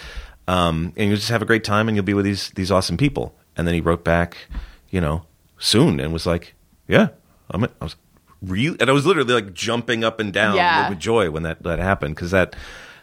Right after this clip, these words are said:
Speaker 1: that definitely changed things. It was huge. So I'm so thrilled. But the reason why I think he said yes is, and it's, it was only in hi-, um, in hindsight, I think reading, like, a profile of him, that he grew up,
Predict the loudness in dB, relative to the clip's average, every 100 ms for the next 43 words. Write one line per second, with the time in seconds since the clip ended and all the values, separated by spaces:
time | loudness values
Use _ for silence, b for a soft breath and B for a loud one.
0 | B 0 2 2 2 2 2 2 0 -4
1 | -4 -2 0 -2 -4 0 2 2 0 2
2 | 2 4 2 2 4 2 4 2 2 0
3 | 0 2 2 2 2 4 2 -2 -4 -6
4 | -4 -4 2 4 4 2 -6 -16 B B
5 | B B B B -2 4 4 2 -4 _
6 | 0 2 0 0 0 2 4 4 4 0
7 | -4 -4 0 2 0 -2 -6 -2 -2 0
8 | 0 0 0 2 2 2 0 -2 0 2
9 | 2 2 0 0 -2 -4 -6 0 2 2
10 | -2 B B B B _ _ -4 -4 2
11 | 4 6 6 4 -2